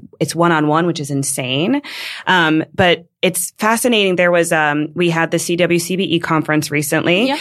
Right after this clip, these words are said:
Speaker 1: and they did a C E track, right?
Speaker 2: Well, hello.
Speaker 1: Uh,
Speaker 2: I
Speaker 1: yes,
Speaker 2: was there.
Speaker 1: we were there.
Speaker 2: <laughs>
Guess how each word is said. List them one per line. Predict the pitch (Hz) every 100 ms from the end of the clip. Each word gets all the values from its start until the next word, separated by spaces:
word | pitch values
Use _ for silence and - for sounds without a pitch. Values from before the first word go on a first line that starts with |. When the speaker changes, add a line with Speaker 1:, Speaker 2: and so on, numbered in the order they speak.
| -
Speaker 1:
and | - 180
they | 175
did | 170 160
a | 160
C | - 185
E | - 175
track, | - 151 165 208 -
right? | - 170 190 254 - - -
Speaker 2:
Well, | 269
hello. | 214 190 175 180
Speaker 1:
Uh, | 330 294
Speaker 2:
I | 226
Speaker 1:
yes, | 208 175 208 294
Speaker 2:
was | -
there. | 285 277 427
Speaker 1:
we | 320
were | 320 349
there. | 226 196 254
Speaker 2:
<laughs> | 427